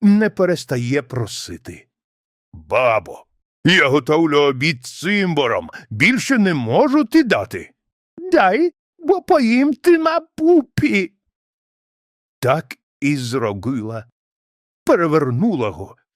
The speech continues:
висипала м'ясо на черво, поїла все і пропала. Валигора встав,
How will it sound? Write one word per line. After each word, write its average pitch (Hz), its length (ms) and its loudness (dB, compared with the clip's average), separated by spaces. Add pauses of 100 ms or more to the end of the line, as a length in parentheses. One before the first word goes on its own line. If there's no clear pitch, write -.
(140)
висипала 156 720 0
м'ясо 135 480 0
на 120 120 -6
черво, 269 540 0 (420)
поїла 196 520 0
все - 640 -10 (400)
і 269 260 -2 (640)
пропала. 101 960 -10 (1000)
Валигора 98 600 -4
встав, 135 680 -2